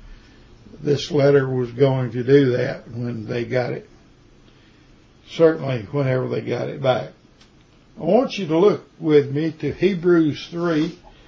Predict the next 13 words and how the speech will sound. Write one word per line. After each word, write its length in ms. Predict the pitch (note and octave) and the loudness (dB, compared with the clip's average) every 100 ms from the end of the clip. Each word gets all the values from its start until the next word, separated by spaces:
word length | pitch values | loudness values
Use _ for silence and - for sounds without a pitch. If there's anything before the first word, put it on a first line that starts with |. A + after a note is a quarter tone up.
| - | -16
It's 200 | - - | -12 -4
on 220 | E3+ F#3+ D#3 | -2 -2 0
page 360 | F3+ F#3 C#3 | 2 4 4
eighteen 520 | F3+ F#3+ - F3 D#3 C3 | 2 2 0 -2 -2 -4
forty 480 | - F#3 E3+ E3+ | 0 2 2 0
if 160 | D#3 - | -2 -4
you 100 | C#3+ | 0
have 240 | D3 D#3+ | 2 2
a 60 | C#3 | -2
companion 680 | - C3 C3 E3+ D3 C#3+ C#3 | -10 -10 -2 -2 -2 -6 -2
Bible. 360 | E3+ D3+ D3 - - - _ - - - - _ _ _ _ - _ - _ _ _ _ _ - - _ _ _ _ _ _ - _ _ _ _ - - - - | 0 0 -2 -10 -20 -20 _ -20 -20 -20 -20 _ _ _ _ -20 _ -20 _ _ _ _ _ -20 -20 _ _ _ _ _ _ -20 _ _ _ _ -20 -20 -20 -8
And, 380 | C3+ B2+ B2 | -4 -4 -4
uh, 240 | B2 A#2+ | -4 -6